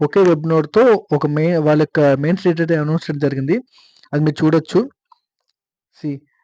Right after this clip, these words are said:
అసిస్టెంట్ లైబ్రరీయన్ డాక్టర్ ఎన్టీఆర్ హెల్త్ యూనివర్సిటీ, అసిస్టెంట్ ఎన్విరాన్మెంటల్ ఇంజనీర్ and ఏపీ పొల్యూషన్ కంట్రోల్ బోర్డ్,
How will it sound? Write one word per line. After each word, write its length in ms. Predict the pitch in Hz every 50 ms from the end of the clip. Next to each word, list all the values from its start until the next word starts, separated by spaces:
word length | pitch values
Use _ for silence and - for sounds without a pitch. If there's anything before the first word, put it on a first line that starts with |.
| _ _ _ _ -
అసిస్టెంట్ 340 | 151 139 - - 196 190 175
లైబ్రరీయన్ 400 | 175 165 160 156 170 175 175 175
డాక్టర్ 300 | 160 147 156 151 160 160
ఎన్టీఆర్ 340 | 151 151 147 156 165 170 165
హెల్త్ 260 | 151 147 147 - 165
యూనివర్సిటీ, 520 | 160 160 160 156 156 - - - 214 226
అసిస్టెంట్ 460 | 220 - 160 143 - - 180 170 165 -
ఎన్విరాన్మెంటల్ 680 | 156 151 156 160 170 175 170 165 165 165 156 170 170 156
ఇంజనీర్ 340 | 151 151 151 156 170 175 160
and 140 | 156 147 143
ఏపీ 180 | 139 - 165
పొల్యూషన్ 480 | 156 - - 135 147 156 165 - 202 175
కంట్రోల్ 280 | 175 156 147 156 147
బోర్డ్, 300 | 135 135 147 175 226 220